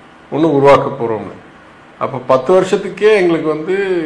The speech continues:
தனி அறிக்கை தேவைப்படுது. ஏன்னா பட்ஜெட்ல வந்து ஒரு வருஷத்துக்கு தான் பேச முடியும்னா எனக்கு புரியல.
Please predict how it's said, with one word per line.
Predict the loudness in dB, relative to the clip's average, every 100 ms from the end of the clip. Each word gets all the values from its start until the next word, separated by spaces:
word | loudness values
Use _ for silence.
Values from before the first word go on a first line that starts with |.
| -6 -8 -8
தனி | -4 0 2
அறிக்கை | 2 2 0
தேவைப்படுது. | 0 2 0 0 -6 -6
ஏன்னா | -4 -4 -4 -4 -2
பட்ஜெட்ல | -2 -2 -4 -4
வந்து | -4 -4 -4 -2
ஒரு | -2
வருஷத்துக்கு | -2 -4 -6 -6
தான் | -6
பேச | -8 -8
முடியும்னா | -10 -10 -10 -10
எனக்கு | -8 -10 -10
புரியல. | -10 -8 -6 -4 -4 -4